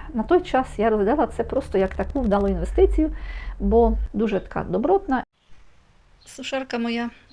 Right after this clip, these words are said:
хоч і трохи дорогувата, але... Прилад якісний дуже. Звичайно, порівняти із ось тими круглими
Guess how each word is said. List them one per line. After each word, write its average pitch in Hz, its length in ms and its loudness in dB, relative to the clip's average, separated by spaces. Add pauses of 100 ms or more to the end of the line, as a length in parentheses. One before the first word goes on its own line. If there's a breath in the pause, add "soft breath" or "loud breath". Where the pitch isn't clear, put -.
(240)
хоч - 360 -8
і 214 160 -4
трохи 214 360 -4
дорогувата, 208 640 -6 (120)
але... 233 440 -4 (300)
Прилад 220 300 -4
якісний 214 520 -8
дуже. 180 380 -10 (280 loud breath)
Звичайно, 226 720 -4
порівняти 226 600 -6
із - 420 -10 (400 soft breath)
ось - 160 -10
тими 220 240 -4
круглими 202 560 -6